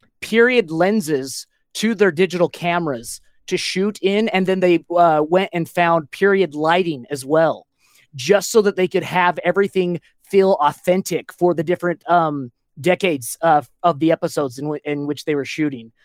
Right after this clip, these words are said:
Very, very cool. Absolutely loved it. Uh, huge spoiler. So sorry, folks, if, if n-, now's your last chance to turn it off, here's a spoiler. I, I loved, blown away,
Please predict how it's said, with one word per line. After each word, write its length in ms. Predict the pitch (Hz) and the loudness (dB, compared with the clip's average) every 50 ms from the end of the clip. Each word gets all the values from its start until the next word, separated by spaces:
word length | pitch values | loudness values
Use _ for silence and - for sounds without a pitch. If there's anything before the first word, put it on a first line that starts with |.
| _ _ _ _ _ _ - | _ _ _ _ _ _ -10
Very, 400 | 135 131 196 214 208 220 214 202 | -4 0 0 2 4 2 2 2
very 260 | 165 185 180 170 156 | 2 2 2 2 2
cool. 400 | 139 - 160 160 156 151 151 - - | -2 -2 0 2 2 2 0 0 0
Absolutely 480 | 175 185 208 185 - - 208 190 175 165 | 0 0 0 -2 -4 -4 -2 0 0 2
loved 260 | 160 165 160 143 139 | 2 2 2 2 0
it. 200 | 165 160 - _ _ - - _ - | -4 -4 -4 _ _ -20 -12 _ 0
Uh, 220 | 175 175 170 151 - | 2 4 4 2 0
huge 340 | 131 - - 254 277 220 - | -4 -4 -2 0 0 0 -2
spoiler. 520 | - - - 226 233 226 220 220 220 208 | -4 0 2 4 6 6 6 6 4 2
So 320 | 196 - - 190 180 180 175 | 2 2 2 4 4 4 4
sorry, 400 | 165 - 202 190 190 180 180 175 | 2 0 2 2 4 4 2 2
folks, 320 | - 180 175 170 - - | 0 -2 -2 -2 -4 -8
if, 180 | 165 139 - - - | -14 -14 -16 -16 -14
if 260 | 165 147 - - _ - | -14 -14 -14 -16 _ -8
n-, 200 | 156 165 165 160 160 | -6 -6 -6 -4 -2
now's 240 | 170 170 175 180 - | 0 0 0 0 -2
your 100 | 180 175 | -2 0
last 180 | 180 175 170 - | 2 2 0 0
chance 240 | - 185 175 170 - | -2 -4 -4 -4 -6
to 100 | - - | -10 -14
turn 220 | - - 175 165 | -10 -6 -2 0
it 40 | 170 | 2
off, 160 | 165 151 - | 2 2 2
here's 160 | 165 160 156 | -2 -6 -8
a 60 | 156 147 | -8 -12
spoiler. 500 | - - 175 175 165 151 143 139 135 - _ - _ _ _ _ _ _ _ _ _ _ - | -6 0 0 2 2 2 2 0 -2 -6 _ -20 _ _ _ _ _ _ _ _ _ _ -2
I, 280 | 175 196 208 220 208 - - | 0 2 4 2 2 2 0
I 300 | - 185 185 180 180 170 - _ | 0 0 2 2 0 -2 -4 _
loved, 680 | - 160 151 175 190 214 214 214 202 175 151 120 127 131 | -14 -8 -4 -2 2 4 4 6 6 4 2 -2 -6 -6
blown 320 | 127 175 202 226 254 262 247 | 0 2 4 4 6 6 4
away, 460 | 208 175 175 170 170 190 202 208 202 | 4 4 4 4 4 2 2 0 0